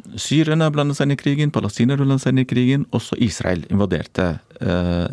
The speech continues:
landet til slutt i nitten åttito. Og der var jeg, <laughs>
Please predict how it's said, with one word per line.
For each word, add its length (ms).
landet 320
til 80
slutt 320
i 40
nitten 280
åttito. 420
Og 140
der 240
var 80
jeg, 140
<laughs> 240